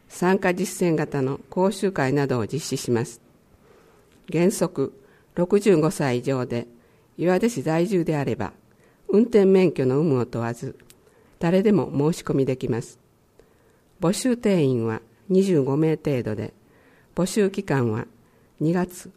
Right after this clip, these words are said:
末日までです。来年度で第六回を迎えますが、これまでに卒業された学生の皆さんも、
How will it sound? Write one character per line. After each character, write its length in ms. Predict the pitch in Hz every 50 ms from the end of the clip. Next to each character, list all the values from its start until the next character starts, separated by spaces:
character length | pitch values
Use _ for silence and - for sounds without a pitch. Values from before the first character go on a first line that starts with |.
| -
末 240 | 143 135 147 - 190
日 220 | 180 175 175 180 180
ま 120 | 175 151
で 120 | 131 117
で 120 | 107 107 107
す。 220 | - - - _ _ _ _ _ _ _ _ _ _ _ _ _ _ _ _ _ _ _ _ _ _ _ _ -
来 220 | 165 165 175 190 202
年 240 | 202 202 208 220
度 100 | - 143
で 220 | 135 120 117 - - - - _ - -
第 200 | 185 190 175 131
六 240 | 135 139 139 - -
回 240 | - 190 175 151 127
を 20 |
迎 220 | 131 139 - 156 160
え 80 | 165
ま 140 | 156 156 160
す 140 | - - 127
が、 180 | 117 107 95 - - _ _ _ _ _ _ _ _ _ _ -
こ 140 | - 180
れ 80 | 190 208
ま 140 | 196 147 139
で 120 | 135 123
に 200 | 120 110 110 - -
卒 300 | - - 170 170 - 196
業 180 | 190 190 180 180
さ 160 | - 165 143
れ 60 | 120
た 160 | - - 120
学 220 | 120 135 143 - -
生 200 | - 180 175 165
の 100 | 156 156
皆 220 | 147 147 156 160
さ 180 | - - 143 123
ん 140 | 110 104
も、 140 | 101 101 104